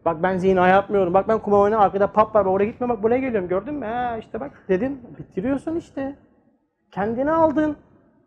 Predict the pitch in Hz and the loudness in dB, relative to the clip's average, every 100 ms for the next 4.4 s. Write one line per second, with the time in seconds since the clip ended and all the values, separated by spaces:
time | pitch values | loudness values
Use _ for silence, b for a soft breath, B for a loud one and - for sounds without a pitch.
0 | _ 165 196 302 269 285 254 254 - 262 | _ 4 6 6 4 2 4 0 2 2
1 | 262 285 277 285 277 330 - _ _ _ | 2 2 2 2 0 -4 -8 _ _ _
2 | _ _ 127 180 - - - 294 370 302 | _ _ 0 0 0 -2 4 6 6 4
3 | 254 277 277 311 349 381 381 - 269 285 | 6 6 4 0 -2 -4 -6 -4 -2 0
4 | 339 427 - 160 | 2 0 -4 -16